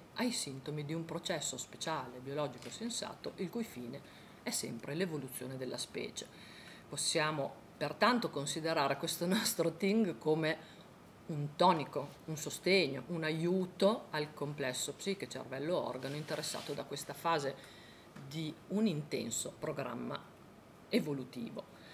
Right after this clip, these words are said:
Partiremo quindi col rendere omaggio ai nostri illustri eroici <laughs> con specifici del passato e del presente, la cui vera storia spesso ci viene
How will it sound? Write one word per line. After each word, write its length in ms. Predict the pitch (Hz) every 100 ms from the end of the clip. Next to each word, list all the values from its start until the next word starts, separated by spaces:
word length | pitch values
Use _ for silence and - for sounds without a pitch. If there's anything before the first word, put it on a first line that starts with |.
| - - - - -
Partiremo 460 | 151 156 165 175
quindi 420 | - 226 185 131 127
col 160 | 139
rendere 340 | 151 156 143 143
omaggio 300 | 165 147 135
ai 80 |
nostri 500 | 131 135 - 151 143 -
illustri 1080 | 165 143 160 220 220 - - 147 139 127 - - -
eroici 680 | 147 143 170 170 143 147 135
<laughs> 0 |
con 420 | 196 185 196 170
specifici 960 | 175 165 156 - 170 151 147 - 147 147 -
del 180 | 143 135
passato 460 | 147 - 156 156
e 20 | 143
del 140 | 131
presente, 760 | - 139 135 127 127 208 - - - - - - - - - - - - -
la 140 | 151
cui 200 | 147 151
vera 260 | 143 143 147
storia 640 | - 151 139 139 139 - - - - - - - -
spesso 600 | - - 156 - 147 - -
ci 120 | -
viene 480 | 139 139 131 135